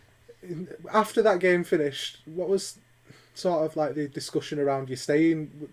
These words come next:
was it quite instant? And, 'cause I know some of the boys had already agreed moves. I think Korkidas had already agreed to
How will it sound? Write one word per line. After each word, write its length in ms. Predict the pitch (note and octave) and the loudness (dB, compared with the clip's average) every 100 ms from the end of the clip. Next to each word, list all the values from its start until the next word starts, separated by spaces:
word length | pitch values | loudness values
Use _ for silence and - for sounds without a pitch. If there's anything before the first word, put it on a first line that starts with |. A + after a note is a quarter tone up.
| - | -6
was 140 | D3+ | -2
it 100 | D#3 | -2
quite 320 | - D#3+ D#3 | 0 2 2
instant? 420 | E3+ F3 - D3 C3+ | -2 -4 -4 -4 -4
And, 220 | C3+ C3 | -12 -16
'cause 140 | - | -6
I 60 | D#3+ | -2
know 160 | F3 E3+ | -2 -2
some 160 | F#3 | -2
of 60 | D#3 | 0
the 60 | |
boys 380 | D#3 D#3+ D#3 D3 - _ - - - - | 2 2 2 -2 -10 _ -20 -20 -20 -4
had 140 | D3 | 4
already 300 | D3+ D3+ D3 | 6 6 6
agreed 340 | C#3 D3 D3 D3+ | 2 2 0 -2
moves. 180 | D3+ | -2
I 60 | C#3+ | 0
think 280 | D#3 D3 - | -2 -4 -6
Korkidas 540 | D#3 C#3+ D#3 D3 D3 | -2 0 0 0 -2
had 80 | C#3+ | -2
already 280 | C#3 C#3 C3+ | 2 2 0
agreed 320 | C3 C#3+ C#3 C3+ | -2 -2 -4 -6
to 220 | C#3+ | -8